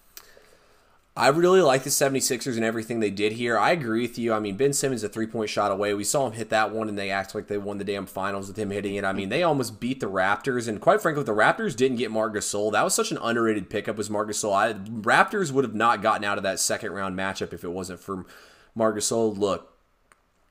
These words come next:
Josh Richardson, great, great addition, everything. I just don't think Philadelphia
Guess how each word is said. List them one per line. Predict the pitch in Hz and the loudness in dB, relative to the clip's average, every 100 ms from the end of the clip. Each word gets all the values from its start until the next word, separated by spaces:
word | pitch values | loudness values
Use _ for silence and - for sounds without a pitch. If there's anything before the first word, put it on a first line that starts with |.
| - - | -14 -2
Josh | 127 139 - | 4 4 4
Richardson, | 156 147 135 - 135 110 | 0 0 -2 0 2 0
great, | 95 107 123 120 - 98 | 0 0 2 0 -4 -6
great | 110 131 | 2 2
addition, | 113 110 110 | 4 0 0
everything. | 110 113 110 113 - | 0 0 0 0 0
I | 104 170 | 2 4
just | 247 123 | 2 0
don't | 120 113 135 | 2 2 0
think | 143 131 | -2 0
Philadelphia | 127 120 107 117 - 143 135 | 0 2 4 2 4 4 4